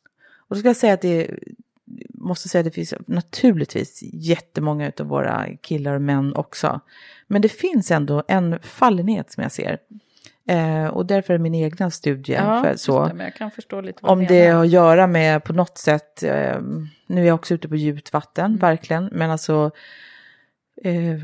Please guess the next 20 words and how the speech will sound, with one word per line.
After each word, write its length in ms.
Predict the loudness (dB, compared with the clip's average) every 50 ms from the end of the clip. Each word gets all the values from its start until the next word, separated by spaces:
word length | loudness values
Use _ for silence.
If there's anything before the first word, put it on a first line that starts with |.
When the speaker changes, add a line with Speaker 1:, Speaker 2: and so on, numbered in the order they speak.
| -12 -16 -20 _ _ _ -20 -12 -10
Speaker 1:
kopplat 380 | -8 -8 -6 0 0 0 0
till 200 | 2 0 0 0
liksom 640 | 0 -2 -2 -2 -2 -2 -2 -2 -2 -4 -4 -4 -4 -4 -2
moderskap 1000 | 2 2 2 2 2 0 0 -2 -2 -2 0 2 2 4 2 0 0 -2 -2
och, 140 | -2 -2 0
och, 380 | 0 0 0 0 0 -2 0 0 2
och 100 | 2 4
Speaker 2:
Mm. 160 | 2 2 0 -2
Speaker 1:
liksom 400 | -4 -4 -2 -2 -2 -2 -2 -2
just, 420 | -4 -4 -4 -6 _ _ _ -12
eh, 320 | -10 -8 -8 -8 -8 -8 -10
simultankapacitet, 1400 | -10 -10 -8 -8 -6 -2 0 0 0 0 -2 -4 -8 -8 -6 -6 -6 -4 -6 -6 -4 -2 -2 -2 -2 -4 -4
om 60 | -6 -6
det 80 | -6
finns 360 | -4 -4 -4 -4 -4 -6 -6
någonting 560 | -2 0 0 0 -2 -4 -6 -6 -6 -6 -4 -2
där. 300 | -2 0 0 0 0 -2
Speaker 2:
Mm. 140 | -4 -6 -8 _ _ _ _ _ _ _ _ _ _ _ _ _ _ _ -4 -4 -2 -2 -2 -2 -2 -4 -4
Speaker 1:
Ehm, 140 | -4 -6 -6 -4
Speaker 2:
Ja, 340 | -4 -4 -4 -4 -6 -8